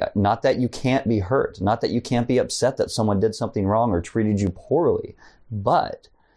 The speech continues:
who right now is your focus? Is it you and your pain,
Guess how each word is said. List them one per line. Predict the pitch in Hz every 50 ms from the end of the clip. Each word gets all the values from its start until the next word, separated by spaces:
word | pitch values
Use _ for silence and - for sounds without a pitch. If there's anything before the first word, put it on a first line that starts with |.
| _ _ _ _
who | - - 120 120 131
right | 135 143 156 151 -
now | - 98 92 90 92 90 87 - -
is | - 95 92 92 90
your | 92 92 90
focus? | - - - - - - - - - - - - - - - 123 104 - - -
Is | - 98 90 95
it | - -
you | 92 90 95 98 107 113
and | 113 135 143
your | 147 147
pain, | - - 95 85 90 87 90 92 95